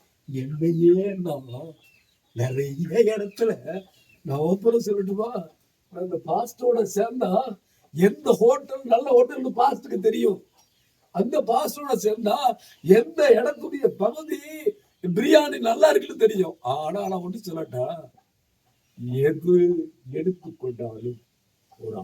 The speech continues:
அளவை நான் வைத்திருக்கிறேன். ஏன் தெரியுமா? பிள்ளைகளா,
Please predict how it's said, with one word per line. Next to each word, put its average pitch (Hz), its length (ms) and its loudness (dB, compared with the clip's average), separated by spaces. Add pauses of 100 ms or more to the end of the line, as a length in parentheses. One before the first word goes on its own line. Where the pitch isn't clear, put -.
அளவை 147 320 -6 (100)
நான் 110 160 -16
வைத்திருக்கிறேன். 104 680 -20 (300)
ஏன் 156 320 -4
தெரியுமா? 101 380 -14 (1040)
பிள்ளைகளா, 180 480 0